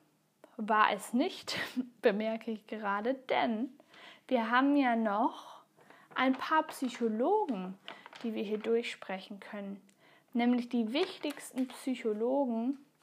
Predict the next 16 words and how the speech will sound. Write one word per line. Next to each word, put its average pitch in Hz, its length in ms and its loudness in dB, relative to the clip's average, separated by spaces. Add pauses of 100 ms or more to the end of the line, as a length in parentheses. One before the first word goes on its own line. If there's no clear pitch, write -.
(260)
jetzt 226 260 -4
nicht 240 260 -2
laut 220 340 2
dem 208 180 -4
Citation, 214 1120 -4 (600)
ähm, 202 680 4 (200)
Index, 214 920 0 (840)
sondern 214 720 0
generell, 208 560 0
wen, 208 280 -4
wen 202 180 -4
gab's 226 280 -2
denn 180 140 -10
da 175 80 -4
eigentlich 180 400 -10
so? 190 240 -8